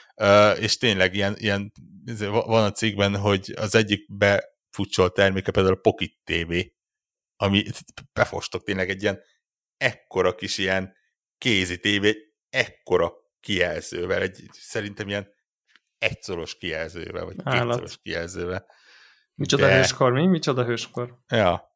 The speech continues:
Speaker 1: Meg-, megláttam azt a képet, én akarok egyet egyébként, tehát semmire ni-, semmi hasznom nem lenne, s-, valószínűleg s-, bekapcsolni se lehet, de,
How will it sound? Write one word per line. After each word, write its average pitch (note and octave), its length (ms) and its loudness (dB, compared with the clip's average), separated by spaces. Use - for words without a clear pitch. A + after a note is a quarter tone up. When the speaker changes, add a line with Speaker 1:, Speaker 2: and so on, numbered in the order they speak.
Speaker 1:
Meg-, B2 300 0
megláttam B2 440 2
azt A2 140 -4
a A#2 40 -4
képet, A2+ 280 4
én A#2 80 4
akarok G2 400 0
egyet E2 240 -4
egyébként, E2+ 380 -6
tehát F2 160 -4
semmire F#2+ 340 2
ni-, F2+ 180 -4
semmi F#2+ 360 0
hasznom F2 300 0
nem F2 160 -2
lenne, F2 300 -4
s-, - 200 -4
valószínűleg F2+ 360 0
s-, - 160 -10
bekapcsolni E2+ 480 0
se F2 160 -6
lehet, F2 280 -2
de, F2 200 -2